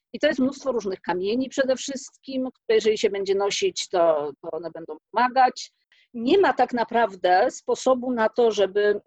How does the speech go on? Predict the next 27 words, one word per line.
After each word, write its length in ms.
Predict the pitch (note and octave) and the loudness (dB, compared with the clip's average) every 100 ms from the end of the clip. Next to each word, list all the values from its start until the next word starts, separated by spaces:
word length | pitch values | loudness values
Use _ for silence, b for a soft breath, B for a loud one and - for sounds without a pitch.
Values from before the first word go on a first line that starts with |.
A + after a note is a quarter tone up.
| G3+ G3+ | -10 -8
żeby 120 | G3 | -2
to 80 | G3+ | -2
jakoś 220 | G3 G3 | -2 -4
leczyć. 260 | - E3 | -4 -4
Lekarze 380 | F3+ G3+ D#4+ D#4+ | -2 0 2 2
oczywiście 580 | C4 B3+ A#3+ B3+ - - - _ | 0 -4 -8 -8 -2 -2 -4 _
próbowali, 540 | - B3+ B3 B3 G#3 | -12 -6 0 2 2
próbowali 420 | F#3 G#3 A3 A#3 A3+ | 0 -2 0 0 -2
przy 160 | - | -8
pomocy 640 | A#3+ A#3+ A#3+ - B3 A#3 A3 | -8 -6 -8 -2 4 4 4
różnego 400 | - A3+ A#3 A3+ | -4 -2 0 2
rodzaju 300 | A3+ A3+ A#3 | 0 4 2
konkoktów, 640 | - A#3 - A#3+ - - - - - - | 2 -4 -2 -4 -4 -10 -10 -10 -16 -10
e, 200 | F3 F3 | -8 -6
ziołowych. 500 | F#3 F3+ F3 C#3+ - - b _ | 0 2 2 0 -6 -20 b _
E, 140 | A3 G#3 | 0 2
był 260 | F#3+ C4 | 2 0
tak 220 | B3+ A#3+ | 0 -2
zwany, 760 | G#3 G#3 B3 B3 A#3+ A#3+ A#3 A3 - | -2 0 2 4 4 6 4 4 -4
tak 160 | G#3+ | -4
zwany 240 | G3 A#3+ A#3 | 0 0 0
ocet 280 | - A#3+ - | 0 0 -2
czterech 320 | - A3 G#3+ | -2 -2 -2
złodziei. 540 | A3 G#3+ F#3+ F#3 - _ - | -2 0 4 2 0 _ -2
To 160 | A3 | 2
jest, 540 | A3 A3 - - - A3+ | 4 4 0 -8 -8 0
e, 360 | G#3+ G3 F#3+ | 0 2 -2